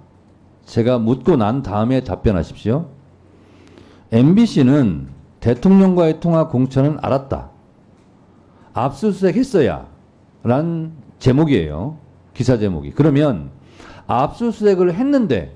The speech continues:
압수수색 했어야" 라고 보도할까요? 압수수색을 안 했으니까 "압수수색 했어야"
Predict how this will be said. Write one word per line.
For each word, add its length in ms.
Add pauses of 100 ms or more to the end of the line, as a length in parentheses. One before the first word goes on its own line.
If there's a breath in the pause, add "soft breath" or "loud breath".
(480 soft breath)
압수수색 680
했어야" 540 (180)
라고 240
보도할까요? 560 (1040 loud breath)
압수수색을 920
안 200
했으니까 640 (240)
"압수수색 680
했어야" 560